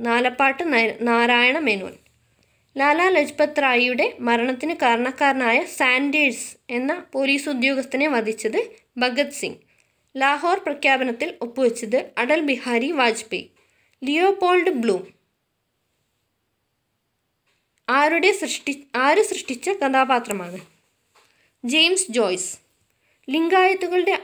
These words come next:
ആരാധനാമൂർത്തി ശിവൻ. ലീ ക്വാൻ യു ഏത് രാജ്യത്തെ ആദ്യ പ്രധാനമന്ത്രിയാണ്? സിംഗപ്പൂർ.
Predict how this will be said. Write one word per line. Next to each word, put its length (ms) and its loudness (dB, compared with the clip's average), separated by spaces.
ആരാധനാമൂർത്തി 1000 -2
ശിവൻ. 340 -6
ലീ 260 2
ക്വാൻ 420 2
യു 360 -6
ഏത് 320 0
രാജ്യത്തെ 640 0
ആദ്യ 260 -2
പ്രധാനമന്ത്രിയാണ്? 920 -4
സിംഗപ്പൂർ. 640 -4